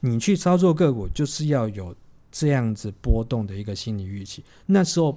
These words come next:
未必是你看错趋势、看错产业或看错个股，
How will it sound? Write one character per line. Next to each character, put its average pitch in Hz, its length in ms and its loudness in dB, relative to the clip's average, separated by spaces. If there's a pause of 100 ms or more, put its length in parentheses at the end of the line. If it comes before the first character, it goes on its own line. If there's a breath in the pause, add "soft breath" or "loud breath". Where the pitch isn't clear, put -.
未 160 180 4
必 139 180 0
是 131 160 -2
你 101 160 -4
看 117 260 -6
错 113 240 -4
趋 110 320 -8
势、 - 300 -8 (300 soft breath)
看 123 180 -4
错 127 180 -4
产 98 280 -10
业 110 120 -6
或 110 140 -6
看 113 180 -8
错 104 180 -8
个 104 220 -14
股， - 160 -20